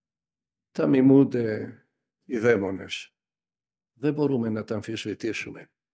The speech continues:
Και δεν είμαστε χριστιανοί, εάν τα αμφισβητήσουμε. Είναι ένας μεγάλος θεατρικός συγγραφέας, έγραψε ένα συγκλονιστικό θεατρικό έργο, το διάβασα και πραγματικά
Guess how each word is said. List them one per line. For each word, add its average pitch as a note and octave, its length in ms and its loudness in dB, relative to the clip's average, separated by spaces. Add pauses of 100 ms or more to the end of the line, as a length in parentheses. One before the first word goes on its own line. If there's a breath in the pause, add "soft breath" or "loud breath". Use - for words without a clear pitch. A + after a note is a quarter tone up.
(540)
Και G#2+ 160 -8
δεν A2 200 -4
είμαστε C3+ 400 -2
χριστιανοί, G#2+ 960 -6 (100)
εάν G2+ 260 -10
τα G2 120 -8
αμφισβητήσουμε. F#2+ 1040 -10 (760)
Είναι F3+ 240 -2
ένας D#3 260 0
μεγάλος B2+ 540 -2
θεατρικός A2+ 640 -6
συγγραφέας, B2 960 -6 (440)
έγραψε C#3 600 -2
ένα B2+ 540 0
συγκλονιστικό A#2 1000 -4
θεατρικό G#2 720 -8
έργο, G#2 600 -8
το A#2 140 -4
διάβασα A#2+ 640 -4
και D3+ 160 -6
πραγματικά A#2 840 -8